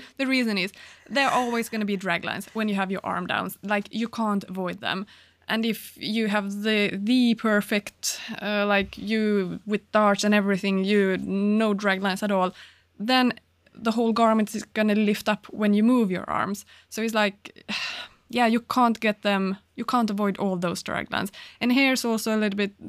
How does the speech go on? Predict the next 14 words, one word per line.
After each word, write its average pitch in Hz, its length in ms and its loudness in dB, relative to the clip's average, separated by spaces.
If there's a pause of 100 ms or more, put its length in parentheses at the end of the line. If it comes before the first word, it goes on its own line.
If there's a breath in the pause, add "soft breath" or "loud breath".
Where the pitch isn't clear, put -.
w-, 208 280 -4
we 226 160 0
talk 214 260 0
about 175 220 -4
this 165 220 -6
in 185 160 0
the 175 60 -2
book, - 240 -6 (360 loud breath)
like, 190 280 -2 (520 soft breath)
don't 226 340 4 (100)
overfit 202 760 0
it. - 440 -10 (180)
Like, 196 500 -2
the, 214 240 -6